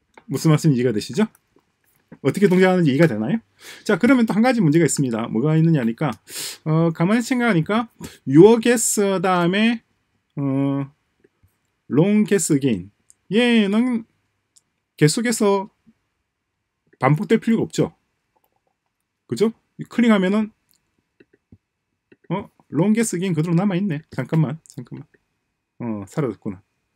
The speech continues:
어, 사라졌네. 자, 얘, 얘만 바뀌게. 그러니까 your guess와 long guess again 얘는 그대로 두고, 어? 얘만 바뀌게 한번 바꿔보십시오.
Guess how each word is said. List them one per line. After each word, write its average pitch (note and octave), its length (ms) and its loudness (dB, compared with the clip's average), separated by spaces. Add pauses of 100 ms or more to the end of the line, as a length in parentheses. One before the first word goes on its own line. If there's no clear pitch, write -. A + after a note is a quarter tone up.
(760)
어, G#2 100 -14
사라졌네. G2 420 -14 (640)
자, - 180 -14 (440)
얘, G3+ 300 2 (180)
얘만 B3+ 300 4
바뀌게. B2+ 420 -6 (640)
그러니까 D3+ 480 -2 (260)
your F3+ 280 8
guess와 F#3+ 920 0 (300)
long G#3+ 540 4 (160)
guess F3 260 2
again D3+ 380 2
얘는 D#3+ 540 6
그대로 D#3+ 260 4
두고, D3+ 360 2 (120)
어? B2 100 -6 (480)
얘만 A#3+ 500 4
바뀌게 D#3 400 -2
한번 A#2 160 -4
바꿔보십시오. - 640 -8